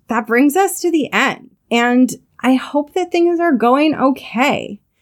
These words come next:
Be patient with yourself. Allow things to go slowly. And know that just because you had one bad meeting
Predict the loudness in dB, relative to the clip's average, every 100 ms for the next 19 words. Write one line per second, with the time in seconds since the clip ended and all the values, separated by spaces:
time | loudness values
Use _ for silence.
0 | _ -2 -2 -4 -4 0 2 2 -2 -4
1 | -6 -8 -6 -6 -6 -8 -12 _ -6 -4
2 | -2 0 0 0 0 0 -2 -2 -2 -2
3 | -4 0 0 0 -4 -10 -12 -8 -6 -2
4 | 0 2 2 0 -2 -8 -10 _ _ -6
5 | -4 -4 -6 -6 -8 -4 -2 -2 -2 -4
6 | -4 0 2 2 2 2 0 -2 -4 -4
7 | -6 -8